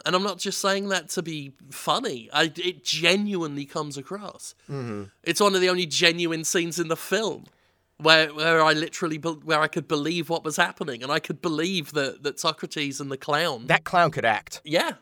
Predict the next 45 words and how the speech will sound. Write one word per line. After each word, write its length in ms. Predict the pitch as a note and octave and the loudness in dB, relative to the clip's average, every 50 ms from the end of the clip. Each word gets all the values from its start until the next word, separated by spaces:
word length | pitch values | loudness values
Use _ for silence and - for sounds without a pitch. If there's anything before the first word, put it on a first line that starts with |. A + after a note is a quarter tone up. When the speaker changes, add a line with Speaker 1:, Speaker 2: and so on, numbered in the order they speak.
| _ | _
Speaker 1:
they 120 | - D#3 E3 | -8 -6 -2
were 220 | E3+ F3+ F3+ F3 | -2 0 2 2
in 140 | F3+ F#3 F3+ | 2 2 4
a 80 | F3 F3 | 4 4
long-time 480 | F3 F3 F3 F3 E3+ - G3 F#3 F3 | 4 4 4 2 0 -2 -4 -4 -4
committed 320 | - F#3 F3 E3+ - D#3+ D#3+ | -4 -8 -8 -8 -8 -6 -4
relationship, 680 | E3+ E3 E3+ F#3+ G#3+ - - F3 - - C#3+ C3+ - | -2 0 0 -2 -2 -4 -8 -8 -8 -8 -8 -8 -8
and 80 | D3+ | -8
the 60 | D3+ D3 | -10 -8
clown 320 | - - E3 D#3+ D#3+ D#3+ | -4 -2 0 0 0 -2
was 100 | D#3+ D3+ | -4 -6
genuinely 540 | C#3 - E3 D#3 D#3 D#3+ D#3+ D#3 D3+ D3 C#3+ | -6 -2 -2 -2 -2 -2 -4 -4 -4 -4 -2
heartbroken 680 | C#3+ D#3+ E3+ F3 - - C3 A#2 A#2 A#2 - B2+ B2+ - _ - - _ _ _ | 0 0 0 0 0 -2 -4 -4 -4 -6 -8 -8 -8 -10 _ -20 -20 _ _ _
that 120 | - D#3+ - | -8 -4 -2
Socrates 480 | F3+ D#3+ - - - - F#3 F3 E3 | -2 -4 -4 -4 -4 -2 -2 -2 -2
is 120 | F3+ F3 F#3+ | -4 -4 -4
leaving 260 | A3+ C#4 D4+ D4 A3 | -2 -2 -2 -2 -4
him 80 | C#3+ B2+ | -6 -6
again. 320 | B2 A#2+ - A#2 G#2+ G2+ - | -6 -8 -10 -12 -12 -10 -4
Speaker 2:
But, 180 | - D3+ D3 D3 | 0 2 2 4
but 160 | C3+ - E3+ | 4 2 2
Socrates 720 | - - D4 D#4 D4 - G#3 E3 D#3 - B2 A#2+ A#2+ A#2+ - | 4 6 6 6 4 2 0 -6 -4 -4 -4 -4 -4 -6 -6
points 320 | - - B2+ A#2+ A#2+ A2 | -4 -2 -2 -2 -2 0
out 160 | C3 A#2 A2+ - | 0 0 0 0
that 100 | G#2+ G#2+ | -2 -4
he's 160 | F3+ B3+ A#3+ | -4 -2 0
only 160 | A3+ A3 - | 0 2 2
got 160 | D#3+ D3 - - | 2 2 2 0
six 320 | - - - - - - | -4 -6 -6 -6 -6 -4
months 260 | B2 A2+ G#2+ - - - | -4 -4 -4 -6 -6 -6
to 80 | A2+ G#2+ | -4 -2
live 260 | G#2 G#2 G2 F#2+ F#2+ - - | 0 -2 -2 -2 -6 -6 -4
anyway. 420 | - B2 A2 G2 - - C#2+ - - _ _ _ _ _ _ _ - - | -2 0 0 -2 -4 -6 -14 -16 -18 _ _ _ _ _ _ _ -14 -10
Yikes. 500 | G#2 A2 G#2+ - B2+ A#2 A2+ - - - _ _ _ _ _ _ _ _ - - | -8 -8 -8 -8 -10 -10 -10 -10 -12 -12 _ _ _ _ _ _ _ _ -12 -6
Speaker 1:
Yeah. 280 | G2 A2 A2 A2 A2 G#2+ | 0 2 2 4 4 2
Speaker 2:
Um, 120 | A2 - - - | 0 -2 -6 -4
the 140 | D#3 D3+ D#3+ | -2 -2 0
team 360 | D#3 - B3 C4+ C#4 C#4+ A3+ - | 0 -2 -8 -8 -6 -4 -2 0
assembled, 680 | C#4+ - - - A3+ G#3 F#3 D#3+ D3 E3+ G3+ - - _ - | 0 0 2 2 4 4 4 4 2 0 -2 -4 -10 _ -6
'cause 200 | - E3 - - | -4 -4 -2 -2
this 240 | - F3 F3 E3+ F3+ | -2 -2 0 0 0
is 120 | D#3 C#3+ | 2 2
our 140 | D3 B2+ A#2 | 2 2 0
team. 380 | - - D3+ C3 A2+ A2 - B2+ - - - - - - - - - - - - - - - _ _ _ _ | -2 -4 -6 -6 -6 -8 -10 -12 -14 -16 -18 -18 -18 -18 -20 -20 -20 -20 -20 -20 -20 -20 -20 _ _ _ _
Speaker 1:
<laughs> 100 | - D4 | -10 -10